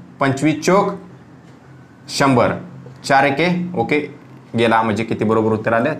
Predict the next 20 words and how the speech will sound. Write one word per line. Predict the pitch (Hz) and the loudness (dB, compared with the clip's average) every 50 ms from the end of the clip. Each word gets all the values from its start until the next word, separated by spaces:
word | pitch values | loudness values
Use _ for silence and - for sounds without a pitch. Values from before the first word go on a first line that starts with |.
| - | -4
तेहतीस. | 101 95 90 - - 87 - - - - - - - - - - - | -4 -4 -4 -6 -8 -10 -10 -10 -12 -14 -16 -20 -20 -20 -16 -8 -6
हे | - - - | -4 -2 -2
तेहतीस | 110 - 117 127 117 - | -2 -2 0 -2 -2 0
टक्के | 123 110 123 110 | -2 -2 -2 -2
त्याचं | 104 110 104 - 131 | -2 -2 -2 0 0
म्हणजे | 123 123 143 139 - | 0 0 0 -2 -2
तेहतीस | 113 - - 127 113 131 | -4 -2 -4 -2 0 0
हे | 131 | 0
बरोबर | 131 120 101 101 98 104 | 2 2 2 0 0 0
उत्तर | 101 92 - - 147 208 190 180 - - - - - - | -2 -2 0 0 0 0 0 -2 -6 -10 -14 -18 -6 -4
आहे. | 98 90 - - | -4 -4 -4 -4
पुढील | - 123 135 151 156 | -2 0 0 2 2
प्रश्न, | - 156 156 - 151 143 139 160 165 - - - - - - - - - - - - 127 | 2 0 0 0 0 0 0 0 -2 -8 -14 -20 -20 -20 -20 -20 -20 -20 -20 -12 -4 0
वडील | 120 139 151 165 175 160 | 2 4 4 4 4 4
व | 160 170 | 4 4
मुलगी | 170 160 151 147 143 165 | 4 4 2 2 2 2
यांच्या | 165 160 151 147 175 156 | 2 2 2 2 2 4
वयाचे | 151 147 147 147 147 - 156 | 4 6 4 4 4 2 0
गुणोत्तर | 131 139 143 143 139 143 170 175 | 2 2 0 0 0 2 0 0
पाचास | 170 - 143 127 123 - 143 147 147 | 2 4 4 4 4 4 2 2 2